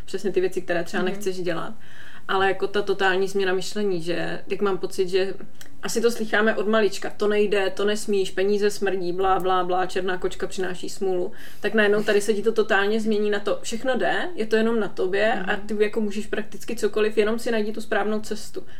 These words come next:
Speaker 1: A dostat se do takového prostředí je obrovský, podle mě ti to jako vystřelí jako osobnostně někam jinam.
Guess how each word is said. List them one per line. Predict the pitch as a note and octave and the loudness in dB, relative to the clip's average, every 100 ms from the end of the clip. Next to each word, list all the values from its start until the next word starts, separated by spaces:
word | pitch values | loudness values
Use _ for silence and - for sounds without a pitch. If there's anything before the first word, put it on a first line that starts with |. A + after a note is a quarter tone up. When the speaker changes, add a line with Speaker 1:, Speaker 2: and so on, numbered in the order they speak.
| - - - - | -4 -4 -4 -4
Speaker 1:
A | - - - - - | -4 -4 -4 -4 -4
dostat | G3+ G#3 G#3+ A#3 | -2 0 0 0
se | A#3+ | 2
do | G#3 | 0
takového | A3 G#3+ A3 A#3 | 0 -2 0 0
prostředí | A3 G#3+ G#3 - G3+ G3+ G#3 | 0 0 -2 -2 -2 0 2
je | G3 F#3+ F#3+ - | 2 0 -2 -2
obrovský, | G#3+ G#3+ - G3+ | 0 0 -2 -2
podle | G3 G3 | 0 0
mě | G3 G3 | 0 0
ti | |
to | G3+ | 0
jako | G3 G3 | 0 0
vystřelí | G3 G3 - G3 F#3+ | 0 0 -2 0 2
jako | F3+ F3 | 0 -2
osobnostně | - F#3 F3 E3+ E3+ | -2 -2 -2 -2 -2
někam | F3 E3+ E3+ | -2 -2 -2
jinam. | E3 D#3+ D#3+ | -2 -4 -4